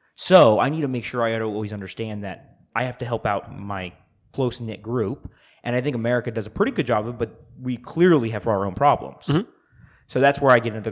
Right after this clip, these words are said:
Speaker 1: the, the, my, my thinking, no, I'd rather help out that kid in Baltimore.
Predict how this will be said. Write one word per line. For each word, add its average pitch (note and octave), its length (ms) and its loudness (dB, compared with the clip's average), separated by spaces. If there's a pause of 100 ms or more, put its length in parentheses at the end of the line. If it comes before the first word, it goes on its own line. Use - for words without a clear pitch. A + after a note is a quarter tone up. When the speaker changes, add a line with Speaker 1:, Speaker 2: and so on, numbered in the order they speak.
(140)
Speaker 1:
the, A2 180 -14
the, - 20 -10
my, G2+ 300 -10 (360)
my A2 100 -6
thinking, G#2+ 280 -8
no, G#2+ 140 2
I'd G#2+ 160 2
rather A#2 180 4
help A2+ 160 -2
out G2 140 -2
that F#2+ 140 -6
kid A2 160 -6
in G2 80 -10
Baltimore. F#2+ 640 -4